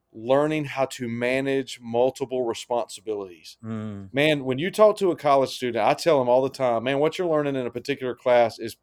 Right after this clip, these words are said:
Speaker 1: maybe the least important thing you're learning here."
Speaker 2: That specific
Speaker 1: They're learning how to
Speaker 2: content,
Speaker 1: manage
Speaker 2: that lesson or
Speaker 1: time,
Speaker 2: chapter. Yeah.
Speaker 1: responsibilities, family, you know, um, you know, different deadlines, all of those things.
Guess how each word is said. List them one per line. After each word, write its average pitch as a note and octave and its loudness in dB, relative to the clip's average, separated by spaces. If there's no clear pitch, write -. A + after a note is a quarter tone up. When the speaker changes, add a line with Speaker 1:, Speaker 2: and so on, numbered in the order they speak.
Speaker 1:
maybe C3 -2
the A2+ 0
least A#2+ -4
important A2+ -6
thing A2+ -6
you're G#2+ -6
learning G#2+ -6
here." G2+ -10
Speaker 2:
That B2 -4
specific C3+ 0
Speaker 1:
They're F3 4
learning D#3 0
how C#3 4
to B2+ 2
Speaker 2:
content, B2 -6
Speaker 1:
manage C3 2
Speaker 2:
that C3 -8
lesson B2+ 2
or D#3 4
Speaker 1:
time, D3+ 2
Speaker 2:
chapter. G#2+ -10
Yeah. B2 0
Speaker 1:
responsibilities, C#3+ 2
family, D3 -2
you B2 -4
know, B2+ 6
um, A2 4
you C3 -2
know, A#2 -4
different C3 -2
deadlines, C#3+ 4
all F3 6
of D3+ 2
those D3 4
things. C3+ -2